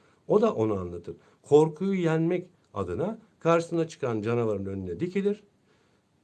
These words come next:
"Buraya giremezsin." der. "Büyük bir canavar karşısındadır,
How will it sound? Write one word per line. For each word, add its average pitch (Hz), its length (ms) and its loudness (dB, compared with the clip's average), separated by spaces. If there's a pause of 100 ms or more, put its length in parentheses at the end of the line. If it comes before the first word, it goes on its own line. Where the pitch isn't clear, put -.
(120)
"Buraya 160 240 4
giremezsin." 120 720 -2
der. - 220 -20 (640)
"Büyük 175 260 -2
bir 107 80 -6
canavar 95 420 -4
karşısındadır, 180 800 -8